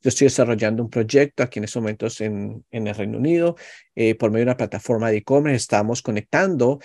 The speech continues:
unas marcas de consumo masivo a consumidores con productos totalmente biodegradables, no convencionales, con muchos beneficios y bastante ahorro para el consumidor. Eh, a partir de ahí, pues, estamos expandiendo,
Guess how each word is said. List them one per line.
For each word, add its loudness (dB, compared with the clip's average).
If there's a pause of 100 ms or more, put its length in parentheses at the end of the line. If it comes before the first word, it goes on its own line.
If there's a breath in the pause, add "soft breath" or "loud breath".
(240 loud breath)
unas 0
marcas 2
de -4
consumo -6
masivo 0
a -2
consumidores -2
con -4
productos -4 (220 loud breath)
totalmente 0
biodegradables, 4
no 0
convencionales, 0 (220 loud breath)
con 2
muchos 2
beneficios 0
y 0
bastante 0
ahorro 2
para -4
el -10
consumidor. -6 (460 loud breath)
Eh, 4
a 2
partir -4
de -2
ahí, 2
pues, -4
estamos -4
expandiendo, -2